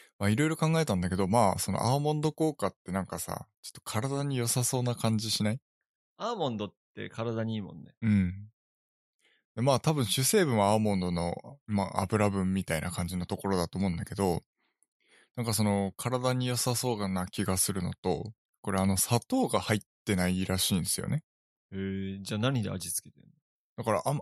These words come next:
Speaker 1: 甘いっていう感じはなんかもう自然なアーモンドの甘さだけなんですよ。
Speaker 2: うーん。
Speaker 1: で、なんかその、ガブガブ飲むような感じでもない飲み物なんで、まあ、牛乳とかだとごくごく飲めるけど、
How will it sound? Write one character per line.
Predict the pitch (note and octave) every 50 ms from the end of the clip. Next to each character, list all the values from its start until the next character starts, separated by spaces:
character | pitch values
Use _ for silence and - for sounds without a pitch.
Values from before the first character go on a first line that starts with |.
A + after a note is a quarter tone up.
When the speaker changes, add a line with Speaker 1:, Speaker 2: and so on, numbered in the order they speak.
| - -
Speaker 1:
甘 | C#3 D#3+ F3 G3 G#3 A3
い | A3 G#3+
っ | G3+ _ _ _ -
て | G#3 G3+
い | G3 G3
う | G3 F#3+ F#3
感 | - F#3 F3+ F3+ F3
じ | F#3 F#3
は | F#3 D#3+
な | D#3 D3+
ん |
か | C3+ A#2
も | A2 A2
う |
自 | G2+ - - C3
然 | C#3 E3+ E3+ E3+ E3
な | D#3+
ア | - C3+ E3 D#3+
ー |
モ | D#3 C3+ A#2
ン | G#2 F#2
ド | G2 G2 F#2
の | F#2 F2+
甘 | F#2 F#2+ G2+ G2+
さ | - G2 F2+ -
だ | - G2
け | - - G#2+
な | F#2 -
ん | -
で | -
す | -
よ。 | - - _ _ _ -
Speaker 2:
う | G2
ー |
ん。 | F#2 F#2 F#2+ F#2+ F#2+ G2 G2 G2+ G2+ G2+ G#2 G#2+ _ _ _ _ _ _ _ _ _ _ _ _ _ _ _ _ _ _ _ _ _ _
Speaker 1:
で、 | - G2+ G2+ F#2+ F2+ D#2 - - - _ _ _ _ -
な | C#3
ん | D3
か | - A#2
そ | - G#2 G2
の、 | F#2+ F#2+ F#2 F#2 - _ -
ガ | A#2+ C#3 E3
ブ | F3+ E3+
ガ | C#3 A#2
ブ | G2 G2
飲 | F#2 G2 G#2
む | G2+ G2
よ | F2+ F2
う |
な | E2+ F#2
感 | - - G2 F#2+ F#2+
じ | F2+ G2
で | F#2+ F2+
も | E2+ F2 - - _ _ _
な | - G2 F#2+
い | F#2 F2
飲 | F2 F#2
み | F#2 F#2 F#2
物 | F2+ F2+ F2 F2 E2+
な | D#2+ E2+ F2
ん | F#2+
で、 | - G#2 F2+ E2 - _ -
ま | - G2
あ、 | F#2+
牛 | G2+ A#2+ C3+ D3
乳 | D3+ D#3+ D#3+ D#3+
と | - F3
か | D#3 A#2
だ | G2 F2+
と | - F#2+
ご | - A2+ G2
く | -
ご | G#2 G2
く | - - F2+
飲 | F2+ F2+
め | G2 F#2+
る | -
け | - -
ど、 | F2 F#2+ F#2+ F2+ E2 G#2+